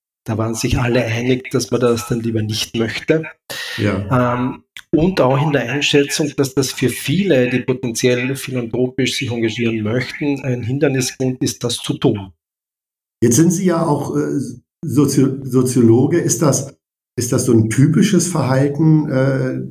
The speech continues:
Speaker 2: das die Vermögenden wahrnehmen, dieses Thema Neid von anderen, dass es nicht mit rechten Dingen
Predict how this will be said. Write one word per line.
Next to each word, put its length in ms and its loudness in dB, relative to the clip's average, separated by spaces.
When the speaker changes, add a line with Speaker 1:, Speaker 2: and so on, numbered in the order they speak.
Speaker 2:
das 220 -4
die 300 2
Vermögenden 600 4
wahrnehmen, 680 2
dieses 480 0
Thema 260 6
Neid 680 2
von 180 -2
anderen, 440 4
dass 140 0
es 140 -6
nicht 140 0
mit 160 0
rechten 340 0
Dingen 540 4